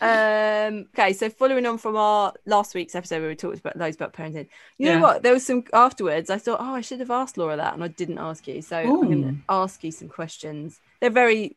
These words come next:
Speaker 1: very easy to answer.
Speaker 2: Thank you.
Speaker 1: Um, but what do you
Speaker 2: Appreciate that.
Speaker 1: think has been your parenting all-time low?
Speaker 2: Can having children be one of them?
Speaker 1: <laughs>
Speaker 2: No, I don't mean that. I don't mean that. <laughs> I don't mean that.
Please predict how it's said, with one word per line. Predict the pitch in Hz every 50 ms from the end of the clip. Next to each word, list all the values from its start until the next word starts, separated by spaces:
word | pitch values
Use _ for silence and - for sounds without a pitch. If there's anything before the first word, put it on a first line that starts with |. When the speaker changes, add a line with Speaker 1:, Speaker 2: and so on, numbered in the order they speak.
| _ -
Speaker 1:
very | 262 247 233 226 -
easy | - 208 202 190 - 180 180 196 196 190 _ -
to | 214 190
answer. | 175 175 170 - - - 185 190 208 _ _ _ _ - _
Speaker 2:
Thank | - 175 165 143 -
you. | 208
Speaker 1:
Um, | 208 202 202 196 196 196 202 202 202 196 196 190 185 - _ _ _ - _ -
but | 226 214 -
what | 180 214 254 262 214 -
do | 254
you | 247
Speaker 2:
Appreciate | 185 - 262 208 175 170
that. |
Speaker 1:
think | 180 - - _ _ - - _ _ -
has | - 202 254 220 220 -
been | _ - 214 196 185 180 170 170 170 175 175 - _ _ _ _ _ -
your | 175 185 185 180
parenting | - - 220 190 180 180 175 170 175 - - 160 160 160 - -
all-time | - 170 160 165 160 - - 156 156 151 151 151
low? | 151 151 151 143 143 147 - -
Speaker 2:
Can | - 214 208 202 196 202
having | 190 160 180 208 202 208 196 185
children | - 240 214 196 185 185 185 175 170 175 175 170 -
be | 208 208 185 160 151 143 -
one | 139 139 135 143
of | 151 156
them? | 151 190 175 226 202 196 -
Speaker 1:
<laughs> | 240 254 - - - 311 - 784 807 855 - - - - - 784 762 762 807 831 855 880 880 906 932 - - - - - - - - 214
Speaker 2:
No, | 208 180
I | 175 170 180
don't | 196 185 - 180
mean | 175 165 165 160
that. | 151 147 139 123 -
I | - 170
don't | 160 170 147 - 147
mean | 147 143 139 143
that. | 135 151 175 - 170 170
<laughs> | -
I | 226
don't | 202 185 175 147 -
mean | 160 151 147
that. | 139 135 - -